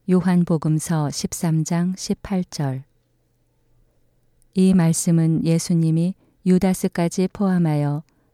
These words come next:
당신이 선택하신 제자들의 마음을 아시고 그들과 관련하여 앞으로 일어날 일들까지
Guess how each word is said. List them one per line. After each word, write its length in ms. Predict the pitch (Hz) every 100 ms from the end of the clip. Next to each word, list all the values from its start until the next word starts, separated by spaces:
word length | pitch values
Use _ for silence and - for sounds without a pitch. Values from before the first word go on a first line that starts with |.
| -
당신이 480 | 175 170 190 180
선택하신 840 | 185 208 196 202 - 175 - 180 180
제자들의 600 | - 165 170 170 175 185
마음을 400 | 175 151 160 160
아시고 640 | 151 147 - - 147 147 _ _ _ _ _ _ _
그들과 500 | - 180 185 185 190
관련하여 800 | - 180 170 170 165 156 151 151 - _ _
앞으로 400 | - 170 - 190
일어날 440 | 185 175 175 175 175
일들까지 840 | 165 160 160 - 143 - 151 151